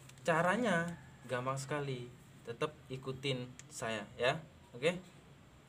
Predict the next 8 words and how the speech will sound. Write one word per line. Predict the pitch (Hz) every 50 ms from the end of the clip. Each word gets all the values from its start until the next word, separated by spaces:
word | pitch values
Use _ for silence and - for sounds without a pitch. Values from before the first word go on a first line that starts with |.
| - - - - - - - - - - - - - - - - - - - - - - -
Off, | - - - -
off | 135 - - - -
situ, | - 147 135 135 131
Mas. | 123 - - - - -
Off | 139 139
dulu, | 131 127 127 135 131
Mas. | 127 - - - - - - - - - - - - - - - - - - - - _ _ _ - - - - - - - - - - - - - - - - - - - - - - - - - - - - - - - - - - - - - - - - - - - - - - - - -
Nah, | 135 131 123